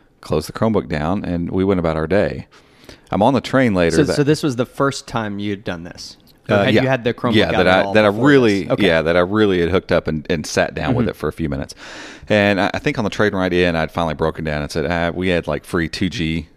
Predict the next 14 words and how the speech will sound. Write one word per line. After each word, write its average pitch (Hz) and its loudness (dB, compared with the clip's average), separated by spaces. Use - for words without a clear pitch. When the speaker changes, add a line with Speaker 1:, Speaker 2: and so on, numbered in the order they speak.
Speaker 1:
uh, 80 -4
data 80 -2
from 80 -10
T-Mobile, 78 -2
and 78 -8
T-Mobile 80 -2
was - -12
excellent - -8
over 76 -4
there, 71 -2
by 65 -4
the 69 -8
way. 69 -6
Um, 73 -4